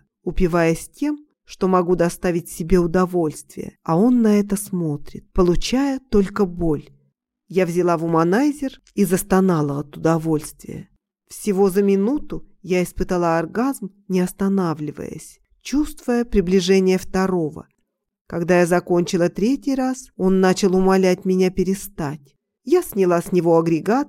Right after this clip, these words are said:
и начала сосать, слушая его бархатистый стон.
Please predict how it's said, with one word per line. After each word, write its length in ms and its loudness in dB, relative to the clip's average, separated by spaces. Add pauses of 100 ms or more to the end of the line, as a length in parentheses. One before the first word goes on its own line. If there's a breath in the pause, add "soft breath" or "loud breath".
и 120 0
начала 400 0
сосать, 560 -10 (280)
слушая 640 0
его 300 0
бархатистый 720 -4
стон. 480 -8